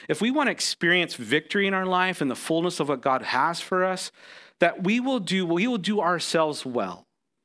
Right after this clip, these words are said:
If we read and reread and rehearse and we practice, if you will, our faith, we live the scriptures. You know it,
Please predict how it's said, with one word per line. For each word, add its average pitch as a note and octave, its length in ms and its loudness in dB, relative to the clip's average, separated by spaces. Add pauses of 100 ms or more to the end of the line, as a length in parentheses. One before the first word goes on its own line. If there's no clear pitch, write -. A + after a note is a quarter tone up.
(1080)
If C3 180 -4
we D3 140 0
read D#3+ 420 0
and B2 160 0
reread D3 440 0
and B2 140 -2
rehearse C3+ 540 -2
and A2+ 100 -8
we A#2+ 120 -4
practice, - 680 -4
if A2 100 -8
you G#2+ 140 -4
will, G2 200 -8
our A2+ 160 -2
faith, - 540 -6
we A2 140 -6
live C3+ 340 -2
the D3+ 120 -2
scriptures. - 880 -10 (1080)
You A2+ 160 -2
know B2+ 260 2
it, G#3+ 220 -4